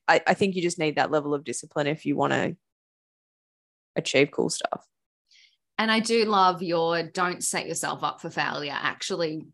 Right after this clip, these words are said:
Speaker 2: reflect on what
Speaker 1: Yeah.
Speaker 2: time you have.
Speaker 1: Look at the
Speaker 2: Yeah.
Speaker 1: calendar. Yeah,
Speaker 2: I
Speaker 1: yeah.
Speaker 2: love that. I love that. I make sure with mine, 'cause mine are so big and lofty,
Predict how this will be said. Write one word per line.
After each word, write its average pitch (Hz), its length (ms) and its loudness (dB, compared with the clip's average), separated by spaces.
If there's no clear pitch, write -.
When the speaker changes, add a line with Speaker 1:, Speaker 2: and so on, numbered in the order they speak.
Speaker 2:
reflect 170 420 -2
on 240 80 6
what 311 80 8
Speaker 1:
Yeah. 208 280 6
Speaker 2:
time 160 100 -10
you 165 100 -8
have. 151 520 -4
Speaker 1:
Look 262 120 2
at - 60 2
the - 60 0
Speaker 2:
Yeah. - 60 0
Speaker 1:
calendar. 147 420 4
Yeah, 202 140 10
Speaker 2:
I 202 40 10
Speaker 1:
yeah. 208 240 8
Speaker 2:
love 151 120 -2
that. 101 160 -12
I 190 80 -6
love 175 260 -4
that. 123 300 -6
I 202 140 4
make 226 260 2
sure 175 540 0
with 180 180 -4
mine, 165 400 -4
'cause 190 180 -6
mine 175 160 -2
are 170 60 -4
so 175 180 -2
big 175 180 -4
and 160 100 -6
lofty, 170 640 -4